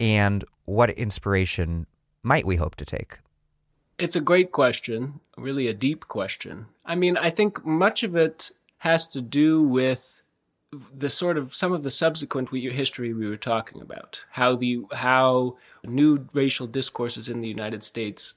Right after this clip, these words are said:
Speaker 2: foreclose any possibility of solidarity with Latin America, with Spanish America, and eventually underpin, uh, imperial projects undertaken by the United States in Spanish America, imperial projects that often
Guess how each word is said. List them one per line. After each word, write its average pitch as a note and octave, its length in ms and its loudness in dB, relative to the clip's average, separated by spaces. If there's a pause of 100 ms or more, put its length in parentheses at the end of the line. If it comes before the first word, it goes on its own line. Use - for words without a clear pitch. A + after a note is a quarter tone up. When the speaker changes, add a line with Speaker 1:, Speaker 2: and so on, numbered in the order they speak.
(180)
Speaker 2:
foreclose C#3+ 640 0
any B2+ 180 0
possibility A#2+ 680 -2
of G2+ 100 -6
solidarity A2+ 800 -2
with G#2+ 220 -8
Latin G#2+ 340 -8
America, G#2+ 680 -6
with A2+ 120 -14
Spanish A2+ 360 -4
America, G#2+ 600 -6 (480)
and B2 160 0
eventually A#2+ 800 2
underpin, A#2 840 -4 (180)
uh, G2+ 360 -6
imperial C3 460 2
projects A#2 460 -2
undertaken A2+ 540 -8
by G#2+ 220 -2
the A2 100 -6
United G2 340 -8
States - 580 -4 (140)
in A#2 560 -4
Spanish G#2+ 460 -8
America, F2+ 720 -8
imperial B2+ 400 0
projects A#2+ 440 -2
that G#2 140 -6
often A2 520 -2